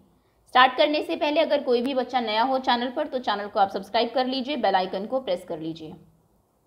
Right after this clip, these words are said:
ओके, लेट्स बिगिन। वर्कशीट नंबर वन, color one half of the following fractions। नीचे जो पिक्चर्स दी हुई है, इनका हाफ आपको कलर करना है। So, फर्स्ट पिक्चर कि आपको चार पार्ट्स में इसको डिवाइड किया गया है,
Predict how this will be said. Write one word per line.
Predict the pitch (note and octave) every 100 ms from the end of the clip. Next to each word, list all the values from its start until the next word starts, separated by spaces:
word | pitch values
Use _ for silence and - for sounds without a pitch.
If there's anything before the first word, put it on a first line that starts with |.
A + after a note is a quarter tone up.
| _
ओके, | B3+ C4 A3 -
लेट्स | A3+ A3+
बिगिन। | G#3+ F3 F3 - _ _ _ _ _ _ _ _ _ _ _ _ _ _ _ _ _ _ _ _ _ _
वर्कशीट | A#3+ C4 - F#4 -
नंबर | D#4+ C4 B3+
वन, | G#3 F3 F3+ - _ _ _ _ _ _ _
color | C4 C#4 F4 C4
one | B3+ C#4 -
half | C#4 F#4+ -
of | A#3+ A#3+
the | C4
following | G#3+ G#3+ A#3 B3
fractions। | G3 G3 B3 B3 E4+ - _ _ _
नीचे | G#3+ G#3 B3+
जो | D4
पिक्चर्स | A3+ A3+ C#4 E4
दी | B3
हुई | B3 B3+
है, | F4
इनका | C4 C#4
हाफ | - G#3+ C4+
आपको | A3 A3 B3+
कलर | A#3 G#3 G#3
करना | G#3+ F#3+ F#3+
है। | G#3 B3 - - _ _ _ _ _ -
So, | A#3
फर्स्ट | C4+ D#4+ D#4+
पिक्चर | D#4+ D#4+ F4 A4
कि | D#4
आपको | C4 B3+ C#4
चार | - B3 B3+
पार्ट्स | C#4 C#4 - - A#3+
में | B3+
इसको | C4 C4+
डिवाइड | A#3 A3+ A#3 A#3
किया | A3+
गया | A3+ A#3
है, | D4